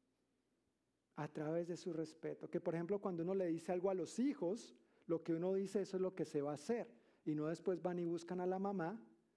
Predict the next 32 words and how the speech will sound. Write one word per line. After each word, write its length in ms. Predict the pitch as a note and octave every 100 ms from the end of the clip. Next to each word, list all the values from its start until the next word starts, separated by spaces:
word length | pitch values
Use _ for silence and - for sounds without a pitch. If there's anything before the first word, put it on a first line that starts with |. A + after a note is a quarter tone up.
| _ _
y 120 | - D#3
la 100 | C#3+
mamá 420 | C#3 C3+ D#3 G#3 - - _ _ _ _
hace 280 | D3 C#3 D3+
lo 160 | D#3
contrario 480 | D3+ F3 E3+ D3+ C#3+
a 40 | D3+
lo 140 | D3
que 100 | C#3
uno 240 | C3 C3+
les 200 | C3 C3
dijo. 300 | B2+ A#3 - - - _ _ _ _ _ _ _
Eso 380 | D3+ D3+ D3 D#3+
es 240 | D#3 D#3 -
irrespeto 800 | D#3+ D#3+ D#3 - F#3 G3 G3 C3+ - _
y 120 | E3
no 140 | D3+ D#3
está 280 | D#3 E3
bien. 340 | D3+ E3 G#3 - - - _
Por 160 | D3+
eso 200 | D#3 D#3
es 100 | E3+
tan 160 | - E3+
importante 720 | E3+ E3 D3 - D#3+ F3 F#3
que 140 | F#3 F3
la 100 | D#3+
pareja, 560 | D#3+ C#3+ C3+ C3 D3+ -
en 180 | D3 C#3
eso 220 | C#3+ D#3+
también 340 | D#3+ D3+ C#3
seamos 480 | C3+ D3+ C#3+ C#3 C3+
uno 260 | F#3+ E3